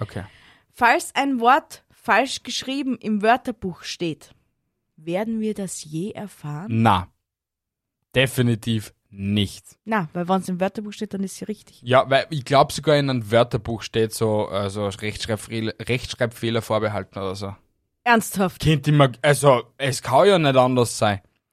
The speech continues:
Speaker 1: Jetzt überleg einfach so. Du gibst deinen Artikel frei, okay?
Speaker 2: Ja.
Speaker 1: Oder sagen wir mal dein Buch frei.
Speaker 2: Ja.
Speaker 1: Und dann passiert es wie bei uns, bei dieser einen Zeitung, wo ich jetzt den Namen nicht nennen will.
Speaker 2: Mhm.
Speaker 1: Und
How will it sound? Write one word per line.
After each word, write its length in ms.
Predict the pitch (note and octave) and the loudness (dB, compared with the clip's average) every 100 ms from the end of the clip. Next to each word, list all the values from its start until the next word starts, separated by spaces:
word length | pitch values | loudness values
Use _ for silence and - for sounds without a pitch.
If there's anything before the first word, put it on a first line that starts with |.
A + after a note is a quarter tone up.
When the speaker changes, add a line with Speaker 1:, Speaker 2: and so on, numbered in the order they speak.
| _ - | _ 0
Speaker 1:
Jetzt 300 | F3 - A#3+ | 0 2 0
überleg 560 | A3 A3 A3 A3+ - | 4 6 8 6 4
einfach 360 | A3+ A#3 A#3 - | 0 2 0 -2
so. 380 | - C#3 G2+ - _ _ _ _ | 2 4 4 0 _ _ _ _
Du 120 | D#3+ | -2
gibst 640 | - G#3 B3+ - - - _ _ | 0 4 4 2 -10 -12 _ _
deinen 400 | - C#3 D3 D3+ | 2 4 4 4
Artikel 520 | - B2 F#3 F#3+ G3 F3+ | 2 2 2 2 -2 -4
frei, 460 | - B2 A2+ G#2 - _ _ - | -2 0 0 0 -10 _ _ -10
okay? 320 | G#2+ D3 G3 - _ _ _ - | -4 -2 -2 -4 _ _ _ -2
Speaker 2:
Ja. 300 | C4 F3+ - - | 0 0 -4 4
Speaker 1:
Oder 220 | D3+ D3 | 6 8
sagen 200 | D#3+ D#3 | 6 4
wir 80 | D3+ | 4
mal 140 | C#3+ | 4
dein 180 | C#3 C#3+ | 4 4
Buch 200 | D3 E3 | 4 2
frei. 380 | - B2 A2+ G2 F#3+ | 0 0 2 0 0
Speaker 2:
Ja. 280 | G#3+ E3+ - _ _ _ | 2 2 -4 _ _ _
Speaker 1:
Und 120 | D3 | 4
dann 140 | F3 F3+ | 6 6
passiert 440 | F#3+ - A#3 A#3 | 2 4 2 2
es 160 | A#3 G#3+ | 0 0
wie 100 | G3 | 4
bei 160 | F3+ | 4
uns, 280 | D#3 G#3 A#3+ | 6 4 4
bei 120 | F3 | 2
dieser 260 | D#3+ E3 D#3 | 2 2 2
einen 240 | D3+ F#3 | 4 2
Zeitung, 560 | - D#3 D3 F3 A3 C#3 | 4 2 4 2 2 2
wo 120 | D3 | 2
ich 40 | D3 | 2
jetzt 140 | - | 0
den 100 | D3 | 0
Namen 320 | C3+ D3 F3 | 2 2 2
nicht 200 | F3 - | 0 -2
nennen 300 | C#3 C3+ C#3 | 0 2 2
will. 200 | C3 G3 - - | 2 0 -2 -6
Speaker 2:
Mhm. 320 | G3+ A#3+ F4+ _ _ - - - _ _ _ | -4 -4 -6 _ _ -20 -20 -20 _ _ _
Speaker 1:
Und 320 | F3+ F3 - | 4 4 2